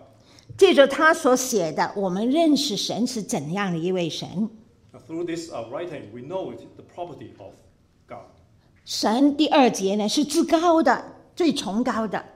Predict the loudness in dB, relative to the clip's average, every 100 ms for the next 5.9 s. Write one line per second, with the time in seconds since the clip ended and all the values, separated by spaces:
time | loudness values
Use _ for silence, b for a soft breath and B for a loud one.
0 | _ -18 -14 -14 -10 -6 -6 -6 -12 -16
1 | -16 -16 -12 -12 -12 -16 -16 -16 -20 -20
2 | _ _ _ _ _ b -4 0 4 6
3 | 6 8 6 6 4 4 4 2 2 0
4 | 2 4 4 2 -2 -2 -4 -4 -4 -4
5 | -4 -6 -6 -4 0 2 4 2